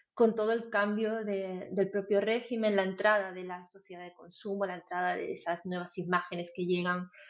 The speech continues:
pues, de, de Estados Unidos, de toda la, eh, de toda la cultura de masas, que frente a un discurso muy, muy nacionalista, todavía muy gris, que, eh, siguen manteniendo.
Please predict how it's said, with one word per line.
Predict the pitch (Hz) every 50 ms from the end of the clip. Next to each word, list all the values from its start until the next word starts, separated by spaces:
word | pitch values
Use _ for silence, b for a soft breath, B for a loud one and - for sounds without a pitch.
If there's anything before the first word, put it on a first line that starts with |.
| B B B
pues, | - 190 185 180 175
de, | 170 170 165 165 170 -
de | 170
Estados | 175 - 180 170 180 175 - -
Unidos, | 185 185 196 202 202 196 185 185 185
de | 185 185
toda | 185 190 185 180 180
la, | 180 180 180 175 175 175 180 - -
eh, | - 190 180 170 170 165 165 151 _ _ -
de | 185
toda | 180 196 190 185
la | 190 190 190
cultura | 208 196 196 196 196 196 185
de | 185 180
masas, | 185 202 208 220 214 - - 202 208 233 - b b b b b b b b b b b b b -
que | 226 214
frente | 214 - - 208 220 214 214 214 214
a |
un | 220 233 233 240 233
discurso | 233 254 226 233 - 277 277 254 - 262 233
muy, | 220 226 233 262 269
muy | 262 247 240 226
nacionalista, | 196 208 208 - - 202 190 180 185 208 247 262 269 - - 233 214
todavía | 214 196 190 185 185 190 196 190 190 190
muy | 185 190 196 196 175 180
gris, | 190 196 226 247 240 226 226 - - - -
que, | - - - -
eh, | - 190 185
siguen | 185 - 196 185 180 180 180 180
manteniendo. | 180 180 180 - 175 185 196 214 233 233 226 208 208 202 208